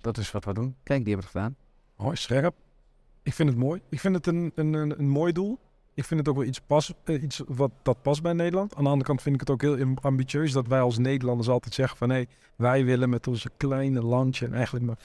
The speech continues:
Speaker 2: wat, zeventien miljoen mensen, willen wij de wereld, eh, gaan veranderen waar een, eh, enkele miljarden nu inmiddels al, eh, al zijn." En,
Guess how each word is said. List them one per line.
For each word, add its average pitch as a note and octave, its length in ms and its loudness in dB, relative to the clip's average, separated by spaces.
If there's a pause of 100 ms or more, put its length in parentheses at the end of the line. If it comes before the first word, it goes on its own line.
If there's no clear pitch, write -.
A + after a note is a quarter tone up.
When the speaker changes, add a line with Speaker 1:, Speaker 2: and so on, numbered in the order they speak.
(160)
Speaker 2:
wat, - 140 -2
zeventien D3 340 0
miljoen C#3+ 200 4
mensen, D3+ 340 0 (400)
willen B2+ 240 2
wij C3 140 4
de B2 100 0
wereld, C#3 420 2
eh, A2 140 6
gaan A#2+ 240 2
veranderen A2+ 560 2
waar A2+ 240 2
een, A2 120 2
eh, A2 120 -2 (400)
enkele A#2 260 2
miljarden A#2 540 4
nu G#2 140 2
inmiddels G2 460 0
al, G2 240 -2
eh, F#2 120 -2
al G2+ 160 -6
zijn." A2 340 -2
En, A#2 220 0